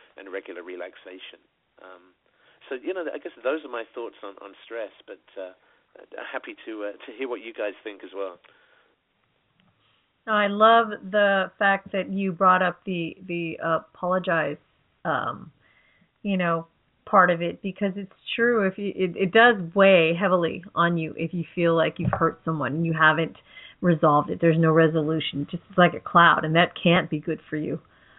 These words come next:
Speaker 2: Um, and, and the, the whole walking away and taking a deep breath, counting to ten, those are great. I'm gonna try those the next time some unexpected stress. And you, just like you said, they, it comes from anywhere.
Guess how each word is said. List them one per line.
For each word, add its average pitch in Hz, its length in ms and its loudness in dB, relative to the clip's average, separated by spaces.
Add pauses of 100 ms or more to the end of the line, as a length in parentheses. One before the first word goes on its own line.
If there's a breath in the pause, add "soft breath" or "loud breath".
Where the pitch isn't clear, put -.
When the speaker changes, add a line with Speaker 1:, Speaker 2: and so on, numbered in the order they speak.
(200 soft breath)
Speaker 2:
Um, 151 340 2 (560)
and, 175 240 4
and 175 240 6
the, 170 280 6
the 180 100 6
whole 180 360 6 (220)
walking 175 600 6
away 165 580 6
and 160 140 -4
taking 170 360 2
a 160 40 0
deep 175 260 -2
breath, 165 280 4
counting 165 280 4
to 151 100 -2
ten, 156 360 0
those 185 180 4
are 277 80 6
great. 220 340 6
I'm 202 200 6
gonna 202 200 4 (460 loud breath)
try 190 260 8
those 170 280 4 (340)
the 175 100 0
next 175 300 -2
time 175 340 2
some 170 140 0
unexpected 180 680 -2
stress. 208 220 6 (100)
And 190 480 6
you, 185 380 6 (140)
just 196 180 2
like 208 120 6
you 220 120 0
said, 240 360 6
they, 202 280 4
it 190 200 -2
comes 226 300 2
from 214 160 0
anywhere. 175 340 0